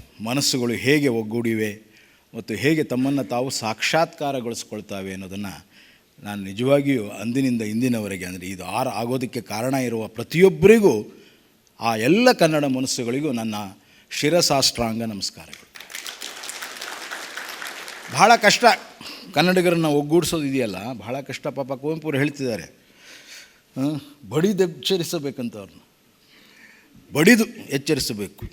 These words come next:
ಏನು ಮಾಡೋದು? ಆ? "ಸತ್ತಂತಿಹರನ್ನು ಬಡಿದೆಚ್ಚರಿಸು" ಅಂತ. ಈ ಎಪ್ಪತ್ತು, ಸಾವಿರದ ಒಂಬೈನೂರ ನಲವತ್ತೇಳರಿಂದ ಇಲ್ಲಿಯವರೆಗೆ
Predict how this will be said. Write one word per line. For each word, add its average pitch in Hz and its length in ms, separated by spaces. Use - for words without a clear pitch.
ಏನು 139 180
ಮಾಡೋದು? 92 280
ಆ? 165 280
"ಸತ್ತಂತಿಹರನ್ನು 139 1000
ಬಡಿದೆಚ್ಚರಿಸು" 117 840
ಅಂತ. 78 200
ಈ 196 400
ಎಪ್ಪತ್ತು, 156 920
ಸಾವಿರದ 165 280
ಒಂಬೈನೂರ 196 500
ನಲವತ್ತೇಳರಿಂದ 165 920
ಇಲ್ಲಿಯವರೆಗೆ 135 880